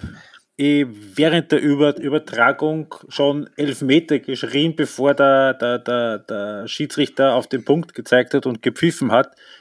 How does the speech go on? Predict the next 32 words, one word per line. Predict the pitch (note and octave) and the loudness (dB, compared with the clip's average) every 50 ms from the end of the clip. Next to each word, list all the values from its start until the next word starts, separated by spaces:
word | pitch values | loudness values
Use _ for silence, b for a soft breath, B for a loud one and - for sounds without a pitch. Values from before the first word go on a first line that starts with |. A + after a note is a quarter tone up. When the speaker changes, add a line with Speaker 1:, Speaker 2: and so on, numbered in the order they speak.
| B B - | B B -2
Speaker 2:
weil | B2+ B2+ C3 | 0 0 0
ich | C3 | 0
mir | C3+ C3 | -2 -2
einfach | A#2+ B2 - B2+ - - | -4 -4 -6 -8 -10 -10
in | - C3+ A2+ | -10 -4 -2
der | B2+ | 0
Live-, | B2 A#2 A2+ C3 B2+ - - - - - - - _ _ _ _ _ _ | 0 2 0 0 -2 -4 -12 -20 -20 -20 -20 -20 _ _ _ _ _ _
in | - D3+ C#3+ | -4 -4 0
der | C#3+ C#3 | 2 2
Live-Geschwindigkeit | C3 B2 B2+ C#3+ - - _ - C3 C3 B2 - C#3 C#3 C3+ B2 - - - A#2+ B2 A#2+ - _ | 4 4 2 2 0 -4 _ -10 -8 -8 -8 -6 -6 -6 -6 -8 -8 -2 -2 -2 -2 -2 -4 _
so | - - - C#3 C#3+ | -16 -10 -8 -8 -8
sicher | - - D#3+ D3 - C#3 A2+ | -6 -8 -8 -2 0 0 2
war, | A2+ A2+ A#2+ | 4 2 2
dass | A#2+ B2+ - - | 2 0 -6 -6
das | - A2+ G#2+ | -6 -8 -8
einfach | - A2 A2 A2 A#2 | -4 -6 -4 -4 -4
ein | A2 - | -6 -6
klares | - - F2+ A2 A#2 A#2+ A#2 - | -2 0 2 2 2 2 0 -2
Foul | - F2+ G#2 D3+ C#3+ | -4 0 2 2 2
war. | A2+ A2+ B2+ - B B B B B B B B B B B B _ _ _ _ _ _ | 4 2 0 0 B B B B B B B B B B B B _ _ _ _ _ _
Und | _ - - B2 - | _ -14 -12 -10 -2
je | C3+ C3+ | -2 0
mehr | B2+ A#2 B2 D3+ D#3 | 2 4 4 4 4
Wiederholungen | E3 D#3+ D#3 C#3+ - C3+ E3+ G3 F3 D3 B2+ A#2+ A#2 | 4 4 4 4 6 6 6 6 6 4 2 0 0
gekommen | B2 A#2+ - - A#2+ A#2+ C#3 C#3 | -2 -4 -2 0 0 0 0 -4
sind, | - - D3+ D#3 D#3+ D3+ - - | -2 0 -2 -2 -2 -4 -6 -4
desto | C#3 C3+ - - C3 | -4 -4 -2 -2 -2
mehr | C3+ C#3 C3+ | -2 0 -2
habe | C#3 C#3+ | 0 -2
ich | C#3 C#3 | -2 -2
mir | C3+ | -2
gedacht, | C#3 C3 C3+ C3+ - - - | -4 -2 -4 -4 -6 -8 -20